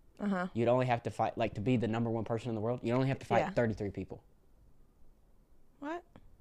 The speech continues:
Speaker 2: Like, the way the bracket, like, think of March Madness brackets.
Speaker 1: <laughs>
Speaker 2: No? Nothing?
Speaker 1: Yeah, but
Speaker 2: Like, there's so many people, right? But
Speaker 1: Yeah.
Speaker 2: since so many people are gonna have to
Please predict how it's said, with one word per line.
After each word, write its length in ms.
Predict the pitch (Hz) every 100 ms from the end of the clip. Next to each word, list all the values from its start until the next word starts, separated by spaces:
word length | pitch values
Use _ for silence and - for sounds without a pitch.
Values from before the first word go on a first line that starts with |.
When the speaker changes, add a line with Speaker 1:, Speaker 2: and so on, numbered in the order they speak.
| -
Speaker 2:
Like, 140 | 123
the 60 | 131
way 120 | 135
the 80 | 123
bracket, 460 | 123 120 123 156 -
like, 140 | 107
think 140 | 143 135
of 120 | 117
March 260 | 120 117
Madness 300 | 117 113 120
brackets. 540 | - 127 135 160 - -
Speaker 1:
<laughs> 40 | - - - - - - - - - - 127 240 - - - - -
Speaker 2:
No? 220 | 104 104 123 - - - -
Nothing? 320 | 110 107 131 - - - -
Speaker 1:
Yeah, 240 | 269 285
but 360 | 240 226 202 - - - - - - - - - - - - - -
Speaker 2:
Like, 140 | 113
there's 160 | 127 113
so 140 | 139
many 180 | 139 135
people, 340 | 123 139 127 104
right? 280 | 104 110 - -
But 240 | 123 123 190
Speaker 1:
Yeah. 200 | 170 196 214 - - - - -
Speaker 2:
since 380 | - 135 - -
so 180 | - 131
many 100 | 127
people 240 | 135 117
are 20 |
gonna 140 | 113 117
have 220 | 120 -
to 180 | 104